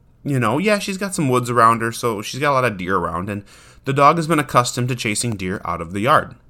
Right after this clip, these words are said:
Doesn't leave the yard, but chases them out of the yard. And, well, it's, what is today? Well, it's June, the middle of June. And in our area, does have fawns, you know, little babies, baby deer with them.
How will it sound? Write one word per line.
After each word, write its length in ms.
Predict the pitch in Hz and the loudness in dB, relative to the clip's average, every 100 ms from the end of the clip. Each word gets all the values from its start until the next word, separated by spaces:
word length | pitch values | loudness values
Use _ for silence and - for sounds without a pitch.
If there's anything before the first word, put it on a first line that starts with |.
| - - | -8 0
Doesn't 260 | 165 190 | 0 2
leave 180 | 196 196 | 0 0
the 80 | 143 | 0
yard, 300 | 139 151 156 | 4 2 2
but 100 | 165 | -2
chases 340 | 117 107 110 | -2 -2 -2
them 140 | 110 113 | -2 2
out 180 | 110 | 2
of 100 | 113 | 2
the 80 | 87 | -2
yard. 260 | - - - _ _ _ _ _ - | -8 -8 -12 _ _ _ _ _ -6
And, 400 | 113 113 123 143 131 | -2 0 0 -4 -8
well, 340 | 90 92 143 156 - _ - - _ _ - | -6 -4 -4 -6 -16 _ -20 -20 _ _ -6
it's, 420 | 107 - - - | -4 -6 -10 -8
what 140 | 107 | -6
is 120 | 101 | -6
today? 360 | - 92 76 69 - _ _ - | -6 -8 -8 -10 -16 _ _ -4
Well, 120 | 147 | -2
it's 140 | 127 | -2
June, 340 | 107 151 113 95 | 0 2 2 2
the 60 | |
middle 200 | 101 131 | 0 0
of 100 | 123 | 0
June. 400 | 104 110 90 87 - _ _ _ _ _ _ _ _ - - | -2 -4 -4 -10 -18 _ _ _ _ _ _ _ _ -20 -8
And 420 | 123 123 120 120 107 | -2 0 2 0 -2
in 140 | 113 | 2
our 160 | 123 107 | 4 4
area, 500 | 127 151 185 240 233 - - - 107 98 | 4 2 0 -4 -6 -8 -8 -8 -12 -2
does 320 | 107 143 185 | 0 2 0
have 220 | 196 196 | -2 -4
fawns, 720 | - 127 175 160 - - - - - - - | -4 -2 0 -2 -6 -14 -14 -16 -18 -20 -12
you 120 | 107 | -6
know, 240 | 92 95 131 | -4 -2 0
little 240 | 123 165 | 0 0
babies, 420 | 151 175 208 117 | 0 0 2 0
baby 420 | 90 92 110 127 | -4 -4 -2 0
deer 240 | 143 131 226 | -2 0 0
with 180 | 139 - | 0 -4
them. 180 | - | -10